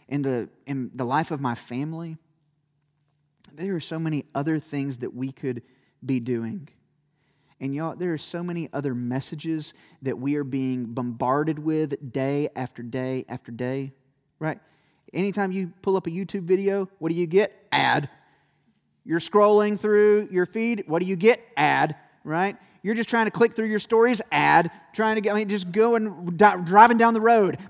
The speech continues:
billboard, ad, billboard, ad, right here, Alexander Schoenrock. You know, we're going through. It is all over the place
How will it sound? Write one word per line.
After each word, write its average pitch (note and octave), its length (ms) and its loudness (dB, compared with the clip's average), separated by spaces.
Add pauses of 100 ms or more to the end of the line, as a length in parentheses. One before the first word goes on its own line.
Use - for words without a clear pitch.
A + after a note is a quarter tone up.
billboard, F#3+ 480 6
ad, F3+ 340 4
billboard, F3+ 440 6
ad, C#3 360 2
right G#3 200 4
here, F#3+ 260 0
Alexander G#3 380 2
Schoenrock. F#3 420 -2
You A#3+ 60 2
know, B3 160 4
we're B3+ 140 4
going C#4+ 280 2
through. A3+ 300 2 (920)
It A#3+ 140 6
is G#3+ 300 4
all C4+ 600 4
over D#4+ 260 6
the C4+ 80 2
place - 840 -2